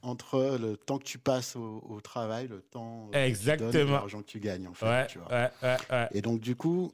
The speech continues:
Speaker 1: à un moment, ben, si tu gagnes bien ta vie, en général, euh, si t'es pas fils de, si t'as pas, euh, des actions qui parlent pour toi, si t'as pas, euh,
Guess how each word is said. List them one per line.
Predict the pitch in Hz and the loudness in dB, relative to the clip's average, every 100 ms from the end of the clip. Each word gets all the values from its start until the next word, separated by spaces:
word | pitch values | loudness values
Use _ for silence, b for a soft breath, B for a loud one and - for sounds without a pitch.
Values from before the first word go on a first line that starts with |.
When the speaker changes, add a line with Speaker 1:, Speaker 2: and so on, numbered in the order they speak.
| - | -6
Speaker 1:
à | |
un | 113 | -4
moment, | 120 120 131 143 151 | -2 0 2 2 2
ben, | 117 107 104 | 0 -2 -2
si | - 131 | -4 -6
tu | - | -2
gagnes | 147 131 | 2 2
bien | 127 127 | 2 2
ta | 123 | 0
vie, | 110 117 143 | -2 -4 -4
en | 123 | -4
général, | 104 123 135 117 120 143 147 113 | -2 -2 -2 0 0 0 -4 -8
euh, | 104 | -8
si | 92 - | -8 -10
t'es | - | -6
pas | 120 117 110 | -2 0 0
fils | - 120 107 | -4 -8 -4
de, | 110 113 135 - | 0 0 0 -4
si | - 107 | -8 -6
t'as | - 101 | -2 -2
pas, | - 123 123 120 | 2 2 2 0
euh, | 117 110 107 104 B B | -4 -6 -6 -10 B B
des | - 101 107 | -2 2 2
actions | 98 - | 2 -2
qui | 107 123 | -6 -8
parlent | - 104 101 | 0 2 2
pour | 107 95 | -4 -6
toi, | - 113 117 131 - | 2 4 4 2 -4
si | - - | -12 -6
t'as | 98 | -6
pas, | 92 131 127 131 | -2 0 2 0
euh, | 113 107 104 | -2 -4 -4